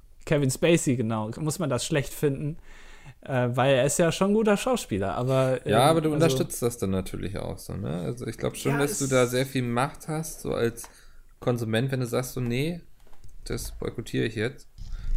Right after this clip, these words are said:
Speaker 2: Ähm, Nackte Kanone hab ich einfach schon <laughs> zu oft gesehen, um das irgendwie zu boykottieren. Das wäre albern. <laughs> Aber ich weiß nicht, so, das, wenn ich jetzt so was mit Kevin Spacey sehen würde, ich hätte schon einen faden Beigeschmack dabei, auf jeden Fall.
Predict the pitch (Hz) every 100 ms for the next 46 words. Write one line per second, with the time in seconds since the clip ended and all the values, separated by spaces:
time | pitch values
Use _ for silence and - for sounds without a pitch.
0 | - 107 107 101 104 - - 131 117 135
1 | 131 127 117 110 - 110 - 143 131 -
2 | 117 107 110 104 95 - - 101 - 95
3 | 98 101 98 - 110 98 92 98 95 101
4 | 104 98 104 - - - - - - -
5 | - - - - 180 202 175 - 160 -
6 | - - - - - - - - - -
7 | 117 131 135 147 113 104 104 117 - -
8 | - 120 123 117 - 117 113 113 117 117
9 | - 120 120 117 - 120 127 120 123 120
10 | 117 117 123 139 139 135 131 131 127 127
11 | 120 98 92 87 - - - 95 - 110
12 | - -